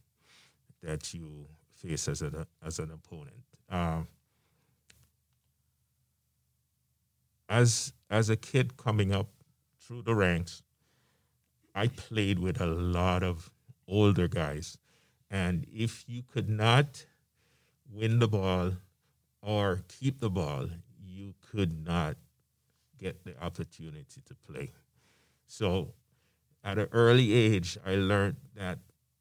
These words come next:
your best asset is winning, winning the ball. How to win that ball when we lose it, and how to keep it when we have it. And very quickly, you know, my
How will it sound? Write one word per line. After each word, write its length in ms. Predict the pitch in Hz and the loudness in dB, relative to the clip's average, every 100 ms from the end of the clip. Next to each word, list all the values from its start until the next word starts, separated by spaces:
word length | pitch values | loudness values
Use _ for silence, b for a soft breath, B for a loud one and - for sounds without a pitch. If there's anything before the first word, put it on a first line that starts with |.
| _ _ | _ _
your 240 | 98 107 | -8 -6
best 460 | 98 113 113 - - | -4 2 2 2 -4
asset 440 | 90 101 - 90 - _ _ _ _ | -4 -2 -4 -6 -8 _ _ _ _
is 280 | 92 92 - 82 | -20 -20 -20 -16
winning, 420 | 95 85 85 87 - _ _ _ - | -4 0 0 -2 -8 _ _ _ -14
winning 280 | 92 87 90 | -2 0 0
the 100 | 82 | -2
ball. 240 | 78 76 _ _ _ _ - | -10 -20 _ _ _ _ -4
How 220 | 101 117 | 2 2
to 100 | 110 | 2
win 220 | 110 101 98 | 2 2 2
that 200 | 92 82 | 0 0
ball 260 | 92 87 | 2 2
when 200 | 82 85 | 2 0
we 140 | 85 82 | 0 -6
lose 340 | 80 80 - | -10 -18 -20
it, 80 | - _ _ _ _ _ - | -20 _ _ _ _ _ -8
and 200 | 87 90 | -4 0
how 260 | 110 117 | 4 4
to 80 | 107 | 4
keep 360 | - 120 98 85 | 0 -2 0 -2
it 140 | 71 - - _ _ _ _ | -6 -8 -20 _ _ _ _
when 240 | 87 85 82 | -6 -2 -2
we 160 | 80 67 | -4 -8
have 180 | 67 - | -10 -8
it. 120 | - _ _ _ _ _ _ _ | -14 _ _ _ _ _ _ _
And 380 | 95 90 85 80 - _ - _ _ _ _ _ _ _ - | -4 0 0 -2 -6 _ -20 _ _ _ _ _ _ _ -2
very 240 | 117 123 | 4 4
quickly, 580 | 123 - 127 120 95 95 - _ _ _ _ _ | 4 0 0 2 2 0 -8 _ _ _ _ _
you 120 | 98 | -8
know, 120 | 87 | -4
my 500 | 82 87 85 90 85 | -2 0 0 0 -2